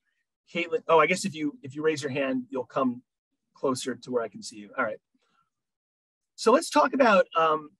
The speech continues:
microbiomes, 'cause that's a lot of what my research is about. And this might be a good time to, um, open up the chat, or you could shout it out or in the chat, why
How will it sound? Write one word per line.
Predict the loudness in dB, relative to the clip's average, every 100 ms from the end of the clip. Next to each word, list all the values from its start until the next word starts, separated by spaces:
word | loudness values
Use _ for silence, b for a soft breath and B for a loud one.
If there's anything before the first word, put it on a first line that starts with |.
| _ -2
microbiomes, | 0 0 0 -2 -2 -2 -4 -8 -20
'cause | -10 0
that's | 0 0
a |
lot | -2 0 2
of |
what | 0
my | -2
research | -4 -4 -4 -8 -10
is | -4
about. | -2 -2 -4 -8 _ _ _ _ _ _ _ _ -2
And | -2 -2
this | -2
might | -2 -2
be |
a | 0
good | 0 -2 -8 _ _ _ _ _ _
time | -2 0 0 -4
to, | -4 -4 -2
um, | 0 0 -4 -10 _ _
open | 2 4
up | 2
the | 0
chat, | -10 -2 2 4 2 0 -6 _ _ _ _ _ _ _
or | 0 0
you | -2
could | -10 -12 -12
shout | 0 4 4
it | 4
out | 4 4
or |
in | 2 -2
the |
chat, | -4 -2 -2 -2
why | -2 0 0 -2